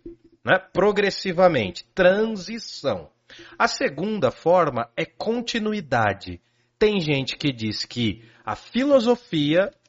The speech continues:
é a mesma coisa, só que de outra forma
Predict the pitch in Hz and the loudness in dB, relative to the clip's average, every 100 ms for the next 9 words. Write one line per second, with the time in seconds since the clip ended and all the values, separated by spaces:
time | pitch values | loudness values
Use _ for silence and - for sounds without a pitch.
0 | _ - 175 175 170 180 208 247 233 262 | _ 2 4 4 0 0 0 0 0 0
1 | - 170 156 160 160 196 220 - 151 - | 2 0 2 2 -2 -6 -8 -6 -4 -4
2 | 135 117 160 202 226 - - 143 139 139 | -6 -4 -4 -2 -4 -6 -4 0 0 -2
3 | 165 | -10